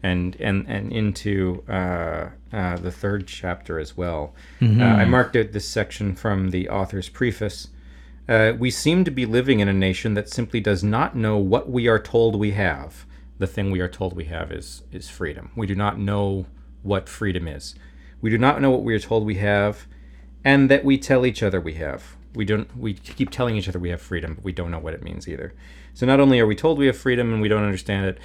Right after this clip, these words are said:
Speaker 1: we then start repeating this thing about how we have freedom and we don't understand it.
Speaker 2: That's pretty
Speaker 1: It
Speaker 2: on the nose.
Speaker 1: Indeed, it is far more than that.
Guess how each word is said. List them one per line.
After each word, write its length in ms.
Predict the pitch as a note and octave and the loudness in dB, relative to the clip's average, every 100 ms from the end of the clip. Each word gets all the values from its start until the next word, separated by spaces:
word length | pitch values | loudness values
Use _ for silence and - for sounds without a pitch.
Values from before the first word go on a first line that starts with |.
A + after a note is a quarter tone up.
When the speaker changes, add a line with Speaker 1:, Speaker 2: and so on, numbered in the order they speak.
| - - | -14 -4
Speaker 1:
we 100 | G#2+ | 2
then 260 | B2+ A2+ | 4 4
start 300 | G2+ B2 A2+ | 2 4 4
repeating 460 | G#2+ F#2 C#3 C3+ G#2+ | 2 0 4 4 2
this 140 | F#2 | 0
thing 100 | G2+ | 0
about 220 | F#2 F2+ E2 | 0 0 0
how 100 | F2+ | -2
we 140 | F2 | -2
have 120 | F2 | -4
freedom 300 | - F2+ D#2+ | -4 -6 -4
and 80 | E2 | -8
we 80 | D#2+ | -8
don't 160 | D#2+ | -8
understand 480 | D#2 D#2 - F2 D#2+ | -8 -12 -12 -10 -8
it. 160 | D#2 - - | -10 -12 -10
Speaker 2:
That's 180 | - - | -8 -8
pretty 240 | - G#2 | 0 4
Speaker 1:
It 60 | F#2+ | 6
Speaker 2:
on 140 | F#2+ | 4
the 40 | F#2 | 2
nose. 320 | F#2 A2+ - | 2 2 4
Speaker 1:
Indeed, 560 | C#3+ C3 D3 D#3+ C#3 C3 | 6 8 6 6 6 4
it 120 | B2+ | 2
is 200 | B2 A2+ | 2 2
far 320 | - C#3 D3 D3 | -2 2 4 4
more 240 | C#3+ C#3 | 4 4
than 200 | G#2 F#2+ | 4 2
that. 320 | F2+ D#2 - | 0 -2 -6